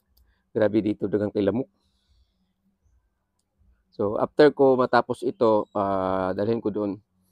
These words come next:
yung ma-, sik-, maigo, maigo siya og adlaw. Dayon, kunin ko yung isa doon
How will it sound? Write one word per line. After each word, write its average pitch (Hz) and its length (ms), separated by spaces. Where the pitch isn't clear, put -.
yung 104 240
ma-, 95 720
sik-, - 320
maigo, 85 400
maigo 101 560
siya 104 160
og 98 160
adlaw. 98 400
Dayon, 90 800
kunin 104 400
ko 104 160
yung 98 160
isa - 240
doon 95 480